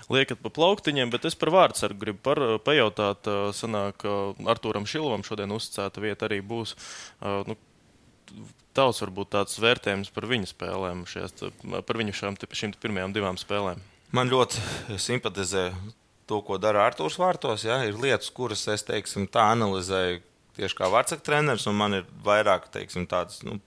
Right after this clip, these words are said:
Speaker 2: pārdomas par atsevišķām epizodēm, kāpēc viņš dara tā un kāpēc nedara tā un kāda ir priekšrocība darot tā. Bet man patīk tā viņa tas, nu, tā, tā enerģija, kas ir vārtos, ja arī, piemēram, mēs paraugamies uz to, kad cik viņš daudz iet no vārtiem ārā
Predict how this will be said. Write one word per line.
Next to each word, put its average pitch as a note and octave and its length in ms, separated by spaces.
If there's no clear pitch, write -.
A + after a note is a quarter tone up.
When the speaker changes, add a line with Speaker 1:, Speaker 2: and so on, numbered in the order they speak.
Speaker 2:
pārdomas C#3+ 500
par A#2+ 220
atsevišķām G#2+ 500
epizodēm, G2 560
kāpēc F#2 320
viņš F#2 160
dara G2+ 240
tā G#2+ 160
un F#2 80
kāpēc F#2+ 380
nedara G#2 360
tā G#2 160
un F#2+ 80
kāda F#2+ 320
ir F2+ 80
priekšrocība F#2+ 560
darot F#2+ 400
tā. D#3 140
Bet A2 260
man G#2+ 80
patīk A2 400
tā F#2 160
viņa G#2 240
tas, - 240
nu, A#2 160
tā, F#2+ 240
tā G2 240
enerģija, G2 480
kas F#2 180
ir G2 140
vārtos, G2+ 400
ja G2+ 80
arī, F#2+ 160
piemēram, F#2 380
mēs F2 120
paraugamies F2+ 760
uz - 120
to, G2+ 100
kad F#2 220
cik G#2+ 200
viņš F2+ 160
daudz G#2 240
iet G#2 80
no G2+ 160
vārtiem G2+ 320
ārā G2 300